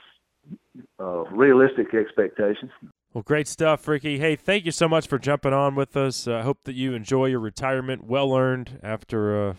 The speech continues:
Speaker 2: thirty-seven <laughs> years with the Louisiana Department of Wildlife and Fisheries. Hey, thanks for hopping on with us.
Speaker 1: I'm glad to do it.
Speaker 2: Good luck in the turkey woods this weekend.
Speaker 1: <laughs> All righty, you too.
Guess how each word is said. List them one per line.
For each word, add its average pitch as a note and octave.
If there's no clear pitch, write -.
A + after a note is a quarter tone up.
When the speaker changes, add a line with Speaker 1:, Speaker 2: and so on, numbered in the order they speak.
Speaker 2:
thirty-seven B2
<laughs> -
years A#2
with -
the G#2
Louisiana G#2+
Department A2
of F#2
Wildlife G#2
and F2+
Fisheries. G2+
Hey, C#3
thanks C#3+
for B2+
hopping B2
on A2
with G2
us. -
Speaker 1:
I'm A#2+
glad C3+
to D#3
do G#3
it. F#3
Speaker 2:
Good D#3
luck E3
in D#3
the D#3
turkey C#3+
woods A#2+
this A#2
weekend. A#2
Speaker 1:
<laughs> -
All F3+
righty, G3
you G3
too. F3+